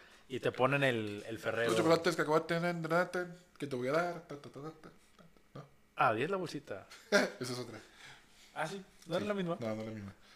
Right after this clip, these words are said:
Speaker 2: Esta es la cantaba las lavanderas. Bueno, ahí salía mucho esa canción.
Speaker 1: Ok.
Speaker 2: Y luego ya le cambiaban a sus babosadas habituales.
Speaker 1: Como
Speaker 2: Pero bueno,
Speaker 1: nos-, como nosotros en
Speaker 2: como
Speaker 1: este
Speaker 2: nosotros.
Speaker 1: podcast, güey.
Speaker 2: Ándale, güey.
Speaker 1: Pero está bueno, güey, está padre,
Speaker 2: Está
Speaker 1: ¿no?
Speaker 2: perro, está
Speaker 1: Les va a
Speaker 2: perro.
Speaker 1: gustar, les va a gustar.
Speaker 2: Está, es-, está, está palomero,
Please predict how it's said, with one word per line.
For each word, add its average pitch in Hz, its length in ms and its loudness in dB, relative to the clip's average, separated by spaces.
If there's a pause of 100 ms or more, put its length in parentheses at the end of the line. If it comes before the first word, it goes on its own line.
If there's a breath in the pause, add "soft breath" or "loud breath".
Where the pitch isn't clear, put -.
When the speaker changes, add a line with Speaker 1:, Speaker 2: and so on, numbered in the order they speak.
Speaker 2:
Esta - 120 -2
es 117 40 6
la 123 60 4
cantaba 110 240 0
las 117 80 0
lavanderas. 98 320 -8 (640 soft breath)
Bueno, 151 180 6
ahí 156 80 8
salía 190 240 10
mucho 165 220 0
esa 139 80 -10
canción. 117 200 -14 (840)
Speaker 1:
Ok. - 340 -8 (180)
Speaker 2:
Y 117 40 -6
luego 113 140 2
ya 123 60 8
le 131 80 8
cambiaban 117 380 6
a - 20 -2
sus 110 160 -6
babosadas 95 380 -4
habituales. 104 340 -12 (800 soft breath)
Speaker 1:
Como - 140 2
Speaker 2:
Pero 151 60 12
bueno, 170 140 12
Speaker 1:
nos-, - 100 10 (140 loud breath)
como 208 240 12
nosotros 233 460 12
en 220 60 12
Speaker 2:
como 147 120 12
Speaker 1:
este 151 120 12
Speaker 2:
nosotros. 175 260 12
Speaker 1:
podcast, 170 220 12
güey. 139 120 6
Speaker 2:
Ándale, 139 260 8
güey. 127 160 -2 (1000 loud breath)
Speaker 1:
Pero 180 120 6
está 262 140 10
bueno, 254 380 12
güey, 123 120 2
está - 180 6
padre, 160 240 10
Speaker 2:
Está 110 60 0
Speaker 1:
¿no? 113 40 -4
Speaker 2:
perro, 120 260 8
está - 160 -10
Speaker 1:
Les 131 140 8
va 165 60 12
a 185 40 12
Speaker 2:
perro. 196 80 12
Speaker 1:
gustar, 120 340 10
les 110 160 0
va 127 60 4
a - 20 6
gustar. 131 260 0
Speaker 2:
Está, 120 160 -2
es-, - 140 -12
está, - 240 -14
está - 180 0
palomero, 196 360 6